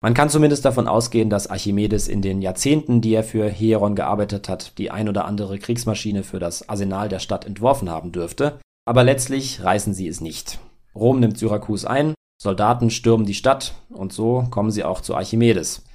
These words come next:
Damit sind wir bei der letzten Anekdote angekommen, die über Archimedes überliefert wird. Der römische Geschichtsschreiber Titus Livius schreibt, dass Archimedes von der Einnahme der Stadt gar nichts mitbekommen hat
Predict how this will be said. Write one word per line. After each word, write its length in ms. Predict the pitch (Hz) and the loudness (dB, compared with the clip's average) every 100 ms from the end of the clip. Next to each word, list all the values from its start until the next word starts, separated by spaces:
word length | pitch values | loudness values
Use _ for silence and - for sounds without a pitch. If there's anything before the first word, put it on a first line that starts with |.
| - - _ - | -20 -20 _ -6
Damit 280 | 98 101 101 | -2 -2 -2
sind 200 | 104 98 | -4 -2
wir 280 | 104 101 98 | 0 -2 -4
bei 100 | 104 | -4
der 80 | 101 | 0
letzten 380 | 107 123 - - | 0 0 -2 -2
Anekdote 500 | 117 120 120 120 117 | 0 2 2 4 4
angekommen, 640 | 156 131 117 101 117 123 | 2 0 0 2 2 0
die 80 | 113 | -2
über 200 | 101 104 | 0 2
Archimedes 440 | 101 110 104 104 | 0 -2 -2 -2
überliefert 480 | 101 101 120 120 92 | -4 -4 -2 -2 -2
wird. 260 | 95 113 123 _ _ - | 0 -2 -2 _ _ 0
Der 140 | 117 | 4
römische 260 | 147 170 156 | 4 4 2
Geschichtsschreiber 640 | 131 165 - - 120 117 | -2 -4 -6 2 4 4
Titus 320 | 131 127 104 | 2 -2 -2
Livius 420 | 120 151 101 87 | -2 -2 -2 -2
schreibt, 340 | - 90 117 - _ _ - | -2 0 0 -2 _ _ -2
dass 160 | 117 117 | 0 2
Archimedes 540 | 135 131 127 156 156 | 0 2 4 6 4
von 160 | 135 123 | 4 4
der 160 | 113 | 4
Einnahme 300 | 113 131 120 | 2 2 4
der 120 | 110 | 4
Stadt 280 | 110 131 - | 4 2 2
gar 100 | 113 | 0
nichts 180 | 117 123 | 0 0
mitbekommen 520 | 143 - 104 82 80 | -2 -2 -2 -2 -2
hat 220 | 107 - | -4 -4